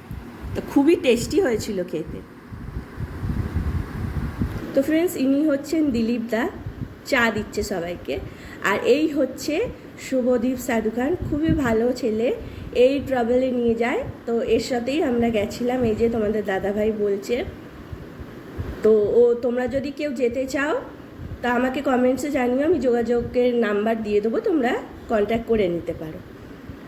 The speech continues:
আর এই দেখো, মাটন তৈরি হচ্ছে, রাতের ডিনারে মাটন গরম গরম জমিয়ে মাটন ভাত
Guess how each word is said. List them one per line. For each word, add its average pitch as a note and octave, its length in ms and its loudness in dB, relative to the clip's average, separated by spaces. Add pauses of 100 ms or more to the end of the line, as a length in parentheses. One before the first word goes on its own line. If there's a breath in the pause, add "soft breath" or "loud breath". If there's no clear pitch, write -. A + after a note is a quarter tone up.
(160)
আর G#3+ 180 6
এই C4 80 2 (300)
দেখো, B3+ 220 0 (180)
মাটন B3+ 320 2 (260)
তৈরি A#3 320 2
হচ্ছে, A#3+ 320 -4 (760)
রাতের A3 300 4 (140)
ডিনারে G#3+ 360 4 (120)
মাটন A#3+ 260 0 (120)
গরম G3+ 200 2 (100)
গরম A#3 180 2 (120)
জমিয়ে G#3 360 2 (100)
মাটন A3+ 280 0 (120)
ভাত C#4+ 220 0